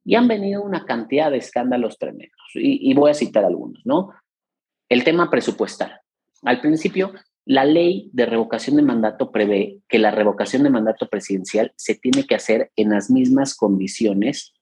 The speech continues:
que la del presi-, que la elección presidencial. ¿Qué quiere decir eso? Tiene que tener el mismo alcance.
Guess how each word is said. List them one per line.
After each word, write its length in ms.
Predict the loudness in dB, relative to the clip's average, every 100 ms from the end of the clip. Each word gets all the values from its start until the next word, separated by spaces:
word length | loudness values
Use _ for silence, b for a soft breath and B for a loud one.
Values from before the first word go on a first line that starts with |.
| _ _
que 480 | -4 0 2 0 -4 _ _ _ _ _ _ _ _ _ _ _ -6
la 240 | 0 2 4
del 300 | 2 0 0
presi-, 520 | -4 0 -2 -2 B B 0
que 160 | 2
la 80 | 4
elección 420 | 2 0 -2 -4
presidencial. 720 | -4 -4 -4 -4 -2 -2 -2 -6 _ _ _
¿Qué 140 | -2
quiere 200 | 2 2
decir 220 | 0 0 0
eso? 380 | 0 -2 -4 -6
Tiene 220 | 0 0
que 80 | 0
tener 260 | -4 -2 -2
el 140 | 0
mismo 320 | 0 0 0
alcance. 460 | -2 -2 -8 -8 -14